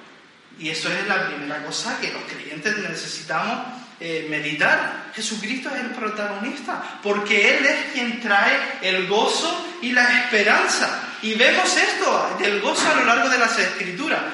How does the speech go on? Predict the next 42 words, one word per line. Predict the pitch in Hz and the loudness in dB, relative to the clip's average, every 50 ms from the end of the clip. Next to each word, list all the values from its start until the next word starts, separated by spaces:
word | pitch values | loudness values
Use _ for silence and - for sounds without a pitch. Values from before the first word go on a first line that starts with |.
| - - | -6 -2
Hay | 156 156 156 165 | -2 0 0 0
gozo | 170 180 - - 269 277 | -2 -2 -2 2 2 2
en | 294 311 320 294 | 4 4 2 2
Elizabeth, | 277 262 - - 269 277 - - - - - - - - - | 2 2 2 2 2 2 2 2 -2 -2 -4 -8 -10 -6 0
hay | 160 175 180 180 | 2 2 2 4
gozo | 190 220 240 - - | 2 2 2 2 2
en | 294 294 | 2 2
Zacarías, | 294 294 311 302 311 311 302 - 226 220 220 226 226 220 - - - | 4 4 4 4 6 4 4 4 4 4 4 2 2 -2 -4 -2 2
hay | 175 185 180 | 2 4 4
gozo | 202 254 277 277 - 302 302 | 4 4 4 4 2 2 4
en | 311 | 4
los | 302 302 294 | 4 2 2
pastores, | 302 311 285 294 - 240 226 220 220 220 220 - - - - | 2 0 0 0 0 0 0 2 2 0 0 0 -4 -4 2
hay | 180 190 190 190 | 4 4 6 6
gozo | 240 269 285 - 302 294 277 | 4 4 4 2 4 4 4
en | 277 262 | 4 4
los | 247 - - | 2 0 2
hombres | 262 262 262 277 277 277 | 2 2 2 2 2 2
sabios, | - - 220 208 208 202 208 220 220 220 - - - - | 2 4 4 6 6 6 4 4 2 0 -2 -4 -4 0
hay | - 190 196 208 | 2 4 4 6
gozo | 233 285 294 294 294 302 302 | 4 4 4 4 4 4 4
en | 294 | 6
las | 269 240 - | 4 4 4
personas | 247 220 - 226 254 262 269 269 - | 2 0 0 0 0 2 2 0 2
que | - 254 233 226 | 2 2 2 2
escuchan | 240 262 277 277 285 277 254 | 0 0 0 0 2 4 4
las | 226 220 220 | 4 4 4
buenas | 240 247 240 269 269 240 247 | 4 2 4 4 4 2 2
nuevas | 247 254 247 269 262 247 - - - - | 2 2 2 2 0 0 -2 -4 -8 -4
que | 226 233 | -2 0
los | 226 220 214 | 2 2 2
pastores | - 220 208 208 - 254 254 277 285 285 277 - - 226 | 2 2 0 0 0 2 2 4 4 4 2 0 -2 -2
cuentan. | 214 208 214 214 214 240 262 285 - - - - - - - | 0 0 0 0 0 0 0 0 0 -2 -6 -8 -10 -8 0
Hay | - 214 262 285 285 269 | 2 4 4 4 4 4
gozo | 254 240 233 233 - - 311 311 | 4 4 4 4 2 0 0 2
que | 302 277 | 2 2
está | - - - - 220 214 214 208 - - - - - | 2 2 2 4 6 8 8 8 6 6 2 2 4
alrededor | 226 233 240 233 233 233 233 240 233 226 226 226 220 214 214 226 247 269 277 302 | 4 4 4 4 2 2 4 6 6 6 6 6 6 6 6 4 4 4 4 2
del | 330 302 294 277 | 2 0 2 2
nacimiento | 254 247 247 269 240 214 220 226 233 233 233 254 | 2 2 2 2 2 2 2 2 2 2 2 2
de | 262 269 277 | 2 2 2
Jesucristo, | 269 269 - - 277 233 214 330 403 381 - - - - - | 0 -2 -2 -4 -4 -2 0 0 0 0 0 -2 -4 -4 -6